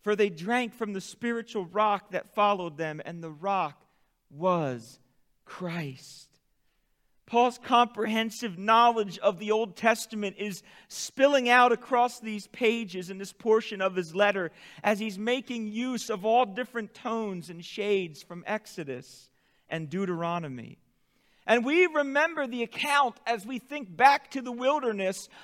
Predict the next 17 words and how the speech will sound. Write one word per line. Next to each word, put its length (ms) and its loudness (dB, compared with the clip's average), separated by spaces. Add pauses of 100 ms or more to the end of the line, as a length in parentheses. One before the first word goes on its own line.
(120)
of 220 10
manna, 720 6 (180)
the 140 0
bread 520 6
that 180 4
rained 680 0
from 200 -8
heaven 460 -2
and 160 -6
provided 720 -2
food. 440 -4
And 140 -6 (300)
we 140 2
also 420 4
remember 500 -4
the 140 -8
rock 680 0